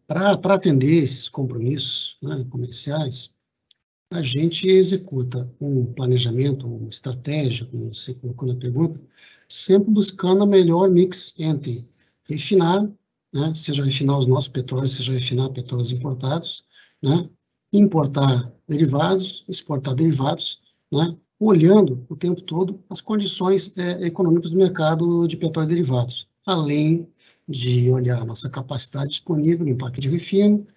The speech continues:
entre outras variáveis, a demanda inclusive. O fator de utilização das refinarias e o nível de importação é resultado dessa, desse planejamento, dessa otimização.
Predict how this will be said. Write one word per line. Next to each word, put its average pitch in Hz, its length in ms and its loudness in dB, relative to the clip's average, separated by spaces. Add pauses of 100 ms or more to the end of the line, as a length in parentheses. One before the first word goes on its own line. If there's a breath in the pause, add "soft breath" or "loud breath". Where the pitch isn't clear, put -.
(360 soft breath)
entre 208 280 4
outras 151 220 -4
variáveis, 151 640 -2 (320)
a - 80 -6
demanda 127 360 2
inclusive. 131 500 -6 (1200 soft breath)
O 147 300 -4
fator 143 320 0
de 185 60 2
utilização 147 680 0
das 139 140 0
refinarias 127 840 -2 (560 soft breath)
e 175 300 8 (100)
o 131 80 -8
nível 131 260 -4
de 131 140 -4
importação 156 800 -6
é 196 80 -8
resultado 156 580 -4
dessa, 139 600 -6
desse 131 260 -8
planejamento, 127 520 0
dessa 131 180 -10
otimização. 147 500 -6